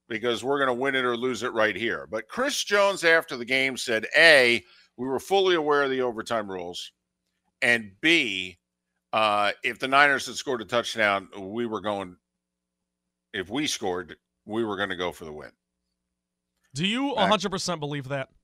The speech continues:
Speaker 1: Uh, I don't see how Chris Jones would say it if it wasn't true.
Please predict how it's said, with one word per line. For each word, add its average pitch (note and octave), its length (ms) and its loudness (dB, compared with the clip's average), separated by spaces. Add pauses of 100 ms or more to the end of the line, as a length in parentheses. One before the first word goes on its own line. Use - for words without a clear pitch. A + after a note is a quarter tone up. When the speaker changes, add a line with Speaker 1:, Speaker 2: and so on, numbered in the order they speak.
(840)
Speaker 1:
Uh, G#2+ 360 6
I A2+ 140 4
don't A#2+ 260 0
see B2+ 180 0
how A#2 160 4
Chris A#2+ 260 -6
Jones A#2 360 -6
would G2 120 -12
say A#2 280 0
it A2+ 60 -2
if G2 120 -8
it A2 60 -10
wasn't F#2+ 320 -10
true. F2 400 -6